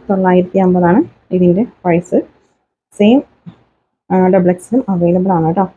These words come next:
നെക്സ്റ്റ് നോക്കാം. നെക്സ്റ്റ് എക്സ് എൽ സൈസാണ്.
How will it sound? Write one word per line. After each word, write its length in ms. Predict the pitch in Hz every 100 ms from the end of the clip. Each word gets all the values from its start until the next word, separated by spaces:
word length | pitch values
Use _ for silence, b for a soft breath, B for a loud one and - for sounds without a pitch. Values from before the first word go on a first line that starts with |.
| _ _ _ _ _ _ _ _ _ _ _ _ _ _ _ _ _ _ _ _ _ _ _ _ _ _ _ _ _ _ _ _ _ _ _ _ _ _ _ 220
നെക്സ്റ്റ് 220 | - -
നോക്കാം. 180 | - - _ _ _ _ _ _ _ _ _ _ -
നെക്സ്റ്റ് 240 | 220 - 269 277 _ 202
എക്സ് 200 | - -
എൽ 80 | 247 247
സൈസാണ്. 400 | 208 202 202